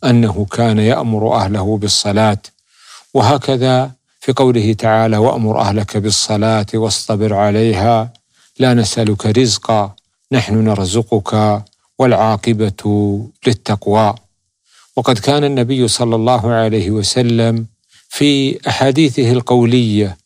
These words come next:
والفعلية مثالًا يحتذى في هذا الباب،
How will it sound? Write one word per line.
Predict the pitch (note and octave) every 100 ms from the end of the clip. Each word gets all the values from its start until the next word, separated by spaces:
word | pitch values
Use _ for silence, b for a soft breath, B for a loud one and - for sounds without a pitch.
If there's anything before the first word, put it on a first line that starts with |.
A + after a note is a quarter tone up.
| _ _ _ -
والفعلية | A#2+ - B2+ A2+ B2+ C3+ A2+ A2 F#2 - _ B2+
مثالًا | B2 - C3+ C3+ C3 A#2
يحتذى | A#2 - - A#2 A2+
في | - F#2+
هذا | G#2+ G2+
الباب، | F#2+ G#2 G2+